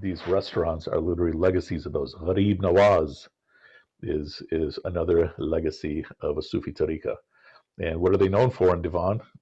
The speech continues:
Super cheap food. Yeah. Yummy food, but it's super, super inexpensive.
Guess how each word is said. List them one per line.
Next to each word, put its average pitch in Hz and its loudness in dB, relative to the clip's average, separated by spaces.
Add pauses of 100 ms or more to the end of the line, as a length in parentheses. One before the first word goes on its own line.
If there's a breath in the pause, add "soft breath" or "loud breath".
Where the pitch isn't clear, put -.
(120)
Super - -2
cheap - -6
food. 67 -4 (760)
Yeah. - -10 (600 soft breath)
Yummy 110 2
food, 127 4
but - 2
it's - -2
super, - 0
super - -4
inexpensive. - -6